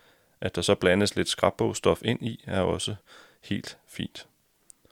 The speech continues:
Truxa havde selv oversat sine erindringer til svensk, men sproget var ikke godt nok til tryk ifølge det svenske forlag. Truxa var sønderknust, og manuskriptet strandede i en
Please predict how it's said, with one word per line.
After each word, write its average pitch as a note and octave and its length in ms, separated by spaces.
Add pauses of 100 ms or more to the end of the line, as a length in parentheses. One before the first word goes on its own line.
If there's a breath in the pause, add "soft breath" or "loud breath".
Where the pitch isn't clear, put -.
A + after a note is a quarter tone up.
(600 soft breath)
Truxa - 360
havde F2+ 240
selv G#2 240
oversat F#2+ 400
sine F2+ 180
erindringer F#2 420
til F2 140
svensk, - 480
men F#2+ 100
sproget B2 360
var A2+ 80
ikke G2+ 120
godt F2+ 200
nok F2 200
til - 180
tryk - 300
ifølge F#2 380
det F#2 100
svenske - 380
forlag. - 460 (1080 soft breath)
Truxa - 320
var F#2+ 100
sønderknust, - 800
og F2+ 100
manuskriptet G2 580
strandede G#2 420
i G#2 60
en F2+ 260